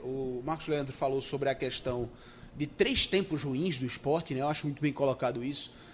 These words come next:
O Sport, quando enga-, enga-, é, engatou aquela sequência de vitórias contra Fluminense e Corinthians, é, existia um padrão ali naquelas atuações do Sport. O Sport criou e propôs e foi o melhor time no primeiro tempo,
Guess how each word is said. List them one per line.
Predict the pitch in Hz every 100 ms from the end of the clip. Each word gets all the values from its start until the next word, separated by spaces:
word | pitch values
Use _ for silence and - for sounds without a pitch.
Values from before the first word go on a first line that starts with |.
| - -
O | 214
Sport, | - 285 294
quando | 302 262
enga-, | 220 - - -
enga-, | 160 160 156 131
é, | 139 135
engatou | 143 165 143 - 151
aquela | - 139
sequência | 139 - 139 135
de |
vitórias | 123 139 135 -
contra | 147
Fluminense | 123 151 135 135 139 135
e |
Corinthians, | - 127 165 147 104 - - - - - -
é, | 160 160 -
existia | 196 190 214 - - 220
um | 247 247
padrão | - 240 180 156 170 196
ali | 170 143
naquelas | 156 160 160 160
atuações | 156 151 - 139
do | 170
Sport. | - 127 110 - - - - -
O | 131
Sport | - 185 185 175
criou | 190 175 208
e | 226
propôs | 202 - 160 170 139
e | 131
foi | - 175
o |
melhor | 170 156
time | 143 143
no | 139
primeiro | 139 131 127
tempo, | 147 202 -